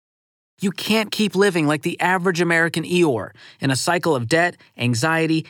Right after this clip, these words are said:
and cynicism, hoping and waiting for the next occupant of the White House to fix your life. That plan sucks. That's no plan at all. Be better, do better. You can learn how to stand up for yourself financially, get above this toxic culture,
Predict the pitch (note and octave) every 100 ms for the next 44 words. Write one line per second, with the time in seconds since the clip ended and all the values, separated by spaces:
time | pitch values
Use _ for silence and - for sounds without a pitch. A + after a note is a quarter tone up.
0 | _ C3+ B2+ - E3+ D#3 A2+ G#2 - -
1 | _ F3 A3 - G#3 E3+ D3 F3+ F#3+ G3
2 | D#3+ C#3 D#3+ F#3+ - F3 G3 F#3+ F3 F3+
3 | E3 C3 C3+ F3+ F#3 F3+ F3 D3+ B2 -
4 | E3+ - C#3+ C3+ A#2 - - - _ _
5 | _ B2 E3 G3+ - F#3 F3 D#3 C3+ F2+
6 | - - - _ _ - G#3+ B3+ A#3 A#3
7 | A3+ G#3 A3 G#3+ A#2+ _ - - - G3+
8 | A3 G#3 G#3 G3+ - C#3 D#3+ F#3+ D3 G#2+
9 | - _ _ _ _ - A#3+ - A#3 A#3+
10 | A3 G3+ G3+ E3 D#3 D3 - G3+ G#3+ G3
11 | - F#3+ E3 E3+ D#3 D3+ D3+ D3 C#3+ D3
12 | D3 - _ G3 F#3 C#3 F3+ F3 F3+ -
13 | D#3+ D#3 D3+ D3 B2+ - C3